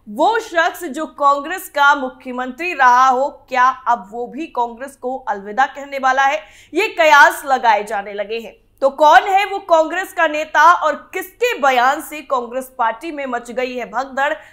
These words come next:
सब कुछ आपको point to point बताते हैं। कांग्रेस पार्टी में मचा भयंकर बवाल, कमलनाथ को लेकर अटकलें तेज। क्या बीजेपी से मिला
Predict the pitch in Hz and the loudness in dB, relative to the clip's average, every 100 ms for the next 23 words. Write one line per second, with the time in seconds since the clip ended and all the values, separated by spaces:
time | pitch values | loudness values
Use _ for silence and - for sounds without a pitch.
0 | _ - 349 330 294 440 427 330 277 277 | _ -10 -4 -4 -4 -8 -2 4 4 2
1 | 285 302 - 233 240 254 254 226 - 220 | -8 -8 0 0 0 -6 -14 -16 -10 -8
2 | 196 196 202 196 185 185 190 202 _ _ | -8 -8 -14 -12 -12 -12 -14 -18 _ _
3 | - - - - 277 302 339 403 415 - | -10 -8 -6 -2 0 2 2 -2 0 2
4 | 349 339 415 392 339 302 339 320 254 240 | 2 2 -2 -2 0 0 4 4 4 0
5 | 285 302 302 339 285 247 247 262 233 - | 0 0 0 0 2 4 6 6 6 -2
6 | - _ _ - - - - 285 294 311 | -20 _ _ -16 -10 -6 -2 0 0 0
7 | 302 302 349 359 330 311 320 320 320 339 | 2 4 4 2 -2 -2 -2 0 2 2
8 | 339 294 - - 349 392 381 311 226 - | 2 0 0 0 2 0 -4 -6 -6 -10
9 | _ _ - - - - - 311 302 339 | _ _ -14 -8 -6 -8 0 4 4 2
10 | 311 381 392 453 453 392 370 330 330 | -2 -2 -2 -2 -4 -6 2 8 8